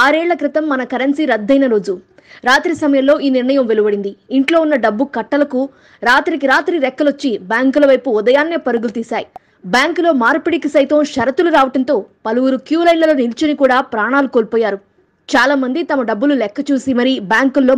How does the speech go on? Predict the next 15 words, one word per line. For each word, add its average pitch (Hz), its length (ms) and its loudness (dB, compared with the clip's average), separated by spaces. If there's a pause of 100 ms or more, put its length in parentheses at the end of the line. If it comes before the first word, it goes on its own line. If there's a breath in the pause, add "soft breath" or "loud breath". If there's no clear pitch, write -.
మార్చుకున్నారు. 220 540 -4 (580 soft breath)
కొందరు 359 320 2
మార్చుకునే 285 520 -2
లోపే 294 220 2 (220)
లెక్కలేని 311 560 0
డబ్బులు 226 320 0
కావటంతో 254 400 2 (400 loud breath)
పోలీసులకి 349 580 2
చిక్కి 285 240 -2 (160)
ఇబ్బందుల్లో 302 520 2
పడ్డారు. 226 300 0 (380)
మొత్తానికి 311 460 2 (120)
నాడు 277 240 2 (280)
ఇదే 330 240 0
రోజున 277 280 4